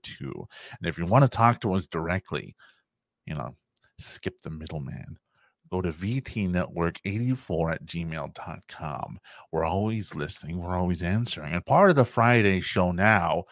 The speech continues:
is that we're answering fan mail and fan questions. So if you wanna get your words in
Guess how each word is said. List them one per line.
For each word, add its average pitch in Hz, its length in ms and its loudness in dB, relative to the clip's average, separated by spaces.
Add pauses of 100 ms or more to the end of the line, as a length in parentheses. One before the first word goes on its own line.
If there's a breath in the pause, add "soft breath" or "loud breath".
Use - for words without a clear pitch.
(220 loud breath)
is 104 140 0
that 101 120 2
we're 113 120 6
answering 117 520 2
fan 92 400 -2
mail 85 260 -4
and 80 120 -8
fan 80 380 -10
questions. - 640 -8
So 90 100 -10
if 85 140 -12
you 92 100 -14
wanna 113 360 -6
get 92 340 -8
your 82 80 -10
words 82 580 -8
in 85 260 -6